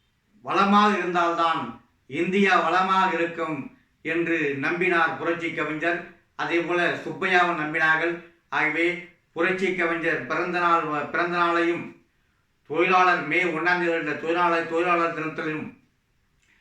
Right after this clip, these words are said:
புரட்சி கவிஞருடைய வாரிசாக இருக்கிற தமிழ் சான்றோக பெருமக்களையும், அதேபோல இந்தியாவை வளம் சேர்க்கிற தொழிலாளர் நண்பர்களையும்,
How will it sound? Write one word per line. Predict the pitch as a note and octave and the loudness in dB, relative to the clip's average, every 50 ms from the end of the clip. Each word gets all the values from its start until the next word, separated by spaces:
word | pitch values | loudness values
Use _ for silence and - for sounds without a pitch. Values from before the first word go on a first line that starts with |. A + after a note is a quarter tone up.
| _ _ _ _ _ _ _ _ - | _ _ _ _ _ _ _ _ -2
புரட்சி | D#3+ F#3+ G3 G3 F#3+ G3 | 0 2 2 2 2 0
கவிஞருடைய | F#3+ F#3 F#3 F3+ F3 F3 E3+ F3 E3+ E3+ E3+ E3 E3 E3 D#3+ C#3 | 0 2 2 2 2 2 2 0 0 0 0 0 0 0 -2 0
வாரிசாக | C3+ D3 F3 F3+ F3+ E3+ E3+ E3+ E3+ E3+ | 2 2 2 2 2 2 2 2 0 2
இருக்கிற | E3 E3 E3 D#3+ E3 D#3 | 0 0 -2 0 -2 -2
தமிழ் | D3 - - C#3+ D3+ F3 F#3 F3 E3+ | -2 -2 -4 -2 -2 0 -2 -2 -2
சான்றோக | - D3+ D3+ F3 F3 F3 F3 F3 E3+ E3+ E3 | -2 0 0 0 0 0 0 0 0 0 -2
பெருமக்களையும், | D#3+ E3 D#3+ E3 D#3 D#3 - - D#3 D3+ D#3 D#3 D#3+ C3+ - - - _ _ _ _ _ _ _ _ _ _ _ _ _ | -2 -4 -4 -4 -4 -6 -6 -6 -6 -4 -4 -4 -6 -8 -8 -12 -16 _ _ _ _ _ _ _ _ _ _ _ _ _
அதேபோல | - - - F3 F#3 F#3 F3+ F#3 F#3+ F3+ | -8 -4 -2 0 0 0 0 0 0 0
இந்தியாவை | E3+ D#3+ E3 F3+ F3+ F#3 F#3+ F#3 F#3 F3+ F3 F3 | 0 -2 -2 -2 -2 0 2 2 2 2 2 0
வளம் | E3 D#3+ E3+ F3+ F3+ E3+ | 0 0 -2 -2 -4 -4
சேர்க்கிற | F3 F3 E3+ E3+ F3 E3 E3 D#3+ D3+ C#3+ - - - - - _ _ _ _ _ _ - | -4 -4 -4 -4 -2 -2 -2 0 0 -2 -2 -4 -8 -14 -20 _ _ _ _ _ _ -2
தொழிலாளர் | E3 F3+ F#3+ F#3+ F#3 F3+ F3 E3 E3 D3 | 0 2 4 4 4 4 4 2 2 0
நண்பர்களையும், | D#3 E3+ E3+ F3 E3+ D#3+ D#3+ D#3 D3+ D3+ D3 B2 | -2 0 0 0 0 0 0 -2 -4 -4 -6 -8